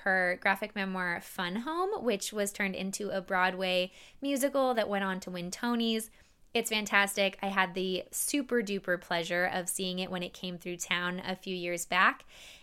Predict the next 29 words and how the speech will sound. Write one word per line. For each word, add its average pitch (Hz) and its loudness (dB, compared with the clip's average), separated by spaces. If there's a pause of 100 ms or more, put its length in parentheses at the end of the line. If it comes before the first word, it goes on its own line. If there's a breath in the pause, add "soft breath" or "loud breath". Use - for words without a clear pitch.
and 185 0 (100)
I 190 4
would 180 2 (180)
highly 202 4
recommend 185 0 (100)
anybody 175 -2
go 170 0
see 180 0
it. 240 2 (100)
Another 247 6
fun 320 2
fact 294 4
about 254 4
Alison 254 2
Bechtel 240 -2
is 214 -4
that 202 2 (360)
the 214 0
Bechdel 240 2
test 202 0
is 220 0
actually, 214 0 (120)
she's 233 0
the 208 0
Bechdel 202 2
in 185 -2
the 180 -2
Bechdel 185 0
test. - -10